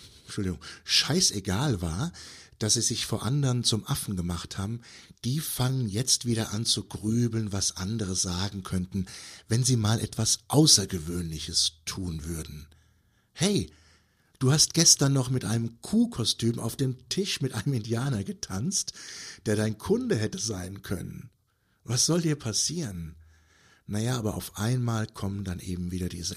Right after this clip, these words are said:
Ängste und das andere Kopfkino ins Spiel. Aber hallo. Mein Tipp? Lege einfach regelmäßig solche Auszeiten vom Normalen ein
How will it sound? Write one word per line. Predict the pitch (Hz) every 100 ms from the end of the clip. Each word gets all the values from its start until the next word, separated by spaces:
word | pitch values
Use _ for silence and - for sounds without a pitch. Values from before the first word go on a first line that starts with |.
| -
Ängste | 98 92 92 - 98 90 - - - - _
und | - 113
das | 104
andere | - 92 90 92 101 -
Kopfkino | - 90 - - - 87 -
ins | - -
Spiel. | - - - - - - - _ -
Aber | 90 73 92 90
hallo. | 113 117 82 - - _ _ _ _ _ _ _ _ -
Mein | 90 78 76
Tipp? | - 180 - - _ _ _ _ _ _ _ _ _ -
Lege | 101 135 156 151
einfach | 127 123 127 120 - - -
regelmäßig | 110 135 143 131 127 147 - 87 - - -
solche | - - 139 151
Auszeiten | 139 147 - - 92 - 98
vom | - 98 98
Normalen | 98 95 85 78 92 90 90
ein | - 85 80 73